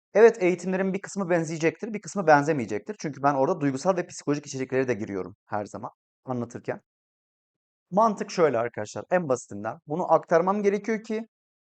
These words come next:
ilk videodan sonra diğerlerini izlemeniz ve ona göre işlem almanız daha mantıklı olacaktır. Mesela şunu da fark edeceğiz.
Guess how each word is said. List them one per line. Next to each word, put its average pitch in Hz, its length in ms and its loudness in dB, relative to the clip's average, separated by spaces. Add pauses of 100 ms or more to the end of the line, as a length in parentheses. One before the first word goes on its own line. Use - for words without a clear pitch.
ilk 202 240 -6
videodan 190 380 2
sonra 185 380 2
diğerlerini 170 440 4
izlemeniz 160 640 -4
ve 165 80 4
ona 160 260 2
göre 156 320 4 (960)
işlem 180 360 2
almanız 165 380 4
daha 151 160 10
mantıklı 123 400 0
olacaktır. 110 480 -4
Mesela 156 580 6
şunu 190 200 -4
da 185 80 6
fark 113 280 4
edeceğiz. 107 440 -4